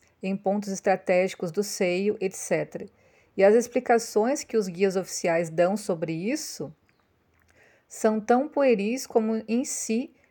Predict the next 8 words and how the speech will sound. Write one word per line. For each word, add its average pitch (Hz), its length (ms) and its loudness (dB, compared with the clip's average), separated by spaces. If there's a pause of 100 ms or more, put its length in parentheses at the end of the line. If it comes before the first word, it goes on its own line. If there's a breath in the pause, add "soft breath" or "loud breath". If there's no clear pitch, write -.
(180 soft breath)
tudo 269 240 0
que 302 120 -8
explicam 269 540 -2
sobre 196 340 -2
os 190 120 0
mencionados 190 680 -2
templos, 175 600 -2
né? 160 240 -10